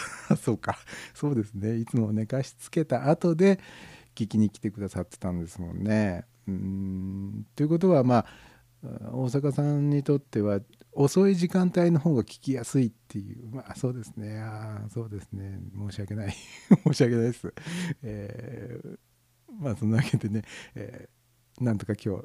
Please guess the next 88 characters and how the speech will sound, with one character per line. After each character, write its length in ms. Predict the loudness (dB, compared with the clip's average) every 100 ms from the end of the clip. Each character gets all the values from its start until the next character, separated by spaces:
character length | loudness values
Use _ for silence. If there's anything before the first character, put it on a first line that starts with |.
| -6
あ 100 | 2
の、 100 | 2 8
<laughs> 80 |
一 240 | 8 8 4
時 100 | 4
間 180 | 4 2
だ 120 | 2
け 100 | 2
で 100 | 0
す 80 | -4
け 100 | 0
ど、 100 | 2 2 -6 _
<laughs> 240 | -18 -16 -4
楽 200 | -2 -2
し 120 | -6
ん 40 |
で 80 | -8
い 40 |
っ 20 | -8
て 120 | -8
く 80 | -8
だ 100 | -8
さ 140 | -12
い。 80 | -20 _ -20 -20 -20 -20 _ _ _
で、 320 | 4 6 6
あ 80 | 6
の、 160 | 8 8
マ 120 | 6
ー 60 |
テ 100 | 6
ィ 20 | 4
ン・ 60 |
ス 40 | 6
コ 120 | 4
セ 140 | 6
ッ 20 |
シ 180 | 4 2
の 100 | -2
ね、 160 | -2 -6 _ -20 _ 0
映 140 | 4
画 80 | 6
の 120 | 6
リ 100 | 4
ス 60 | 2
ト 100 | 0
に 80 | 0
戻 220 | -2 -2
り 80 | -4
ま 100 | -6
す。 120 | -12 _
<clears throat> 1120 | 8 8 6 -2 _ _ _ _ _ _ -8
こ 100 | 2
の 80 | 4
ね、 280 | 4 2 -2 -10 -20 -20 _ 0
マ 260 | 2 4
ー 40 | 4
テ 160 | 4
ィ 80 | 4
ン・ 60 | 4
ス 80 |
コ 160 | 2 -2
セ 160 | 2 0
ッ 40 |
シ 200 | 0 -6
と 160 | 0 2
い 100 | 4
う 420 | 2 2 2 2
映 160 | 0 0
画 100 | 0
監 260 | 2 2
督、 600 | 0 -6 -4 -2 -2 -6 -4
一 260 | -2 0
番 260 | 2 4 6
有 180 | 6 6
名 160 | 4
な 100 | 4
作 280 | 2 2 4
品 180 | 6 4
と 140 | 0
し 40 | 0
て 120 | 4
は、 80 | 4
や 80 |
っ 20 | 4
ぱ 160 | 2
り 60 | 2
あ 80 | 2
の、 240 | 0 -4